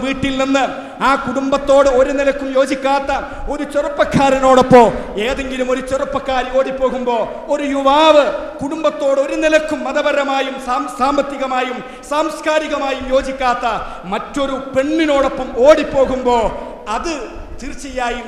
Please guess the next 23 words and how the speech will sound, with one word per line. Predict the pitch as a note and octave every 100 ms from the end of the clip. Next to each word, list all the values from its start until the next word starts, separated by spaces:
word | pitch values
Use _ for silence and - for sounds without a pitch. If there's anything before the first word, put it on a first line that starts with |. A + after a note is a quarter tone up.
| A3
ന്യായീകരിക്കാൻ | A#3+ C#4+ C4+ B3 A#3+ A#3+ A3
വകുപ്പില്ല. | A3 A3+ A3+ G#3+ G#3 - - - - - A3
അത് | C#4
കണ്ട് | C4+ C#4 C#4+ C#4
നെടുവീർപ്പിടുന്ന | C4+ D4 D4+ D4+ D4+ C#4 C#4 C4+
മാതാപിതാക്കളോട് | C#4 D4 C4+ - C4+ C#4+ C4+ B3+ B3+ B3+
പറയാനുള്ളത് | B3+ B3 A#3 A#3 A3+ A3 G3 - A3
അതൊരു | A3+ A#3+ A#3+
ലവ് | B3 C4+ -
ജിഹാദ് | B3 A#3+ C4 A#3+
അല്ല. | A3+ G3+ - - - - F3
ലവ് | A#3+ C#4 C4
ജിഹാദ് | A3 C#4 C#4+ C#4
എന്ന | C4+ C4+ C4+
പേരിൽ | C#4+ C#4+ C4+
അതിനെ | C#4+ C4
ഒരിക്കലും | C#4 C4 C#4 C4
ചിത്രീകരിക്കാൻ | C#4 C#4+ C#4 C4+ C4 C4
പറ്റില്ല. | B3 C4+ B3 G3+ - - -
കാരണം | A3 C4 C4 B3+ A#3+ B3 - -
പ്രണയ | A#3 B3+ C#4 C4+ C4
വിവാഹങ്ങളുടെ | C4 C#4 C#4+ B3+ C4 C4 C4+ C4+ B3+ - - - -
ദുരന്ത | G#3 B3+ C#4+ C#4